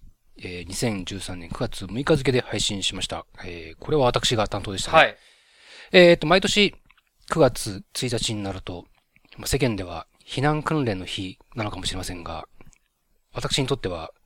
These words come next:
Speaker 1: このユニバーサルワークスさんの自治体サイトウェブアクセシビリティ調査が発表される日ということで、えー、夏の終わりの風物詩、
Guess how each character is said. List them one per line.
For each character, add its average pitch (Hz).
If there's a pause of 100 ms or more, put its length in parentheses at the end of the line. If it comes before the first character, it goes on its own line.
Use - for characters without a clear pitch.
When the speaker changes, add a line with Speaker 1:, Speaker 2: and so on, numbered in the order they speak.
(180)
Speaker 1:
こ -
の 90
ユ 101
ニ 110
バ 123
ー -
サ -
ル 110
ワ 110
ー -
ク -
ス -
さ 90
ん 80
の 78 (720)
自 101
治 -
体 135
サ 123
イ 110
ト 98
ウ 101
ェ 110
ブ 120
ア 120
ク -
セ -
シ -
ビ 120
リ 117
テ 120
ィ 110
調 113
査 92
が 82
発 -
表 160
さ -
れ 135
る 127
日 -
と - (640)
い 104
う 98
こ -
と 90
で、 80 (100)
え 80
ー、 - (760)
夏 113
の 143
終 120
わ 120
り 117
の 110
風 -
物 90
詩、 -